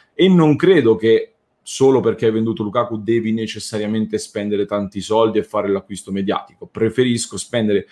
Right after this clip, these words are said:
in maniera intelligente, magari anche solo trenta milioni, ma su due giocatori che mi danno un rendimento superiore. Questa è un po'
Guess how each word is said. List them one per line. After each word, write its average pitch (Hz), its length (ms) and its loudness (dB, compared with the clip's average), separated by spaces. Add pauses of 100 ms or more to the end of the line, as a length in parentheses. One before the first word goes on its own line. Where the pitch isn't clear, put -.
(200)
in 104 140 0
maniera 117 260 2
intelligente, 131 640 0
magari 110 420 -2 (180)
anche 117 260 -4
solo 123 260 0
trenta 120 360 -2
milioni, 131 360 0
ma 113 140 0
su 101 220 -10
due 113 120 2
giocatori 110 400 0
che 104 100 -4
mi 101 160 -2
danno 107 320 -2
un 104 80 -2
rendimento 104 520 -4
superiore. 90 540 -6
Questa 98 240 -6
è - 20 -6
un 95 80 -4
po' 101 260 -2